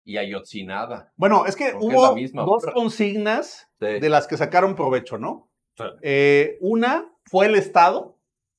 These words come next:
Speaker 2: como haciendo referencia a que Peña Nieto y a quienes eran autoridades en aquel tiempo habían sido responsables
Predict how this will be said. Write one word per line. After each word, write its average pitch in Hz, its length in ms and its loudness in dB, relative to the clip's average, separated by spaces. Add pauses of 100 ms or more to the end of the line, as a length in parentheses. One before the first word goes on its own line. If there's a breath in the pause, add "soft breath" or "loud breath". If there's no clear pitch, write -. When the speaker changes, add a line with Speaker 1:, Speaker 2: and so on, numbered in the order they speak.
(380)
Speaker 2:
como 147 440 0
haciendo 185 340 -2
referencia 185 800 0 (320 soft breath)
a 117 160 -4
que - 100 -10
Peña 180 300 -2
Nieto 180 800 -2
y 139 140 -8
a 127 100 -4
quienes 131 300 -6
eran 214 220 -2
autoridades 165 720 2
en 147 120 -6
aquel 156 300 -8
tiempo 160 440 -6
habían 151 240 -6
sido 180 240 -6
responsables 147 840 -2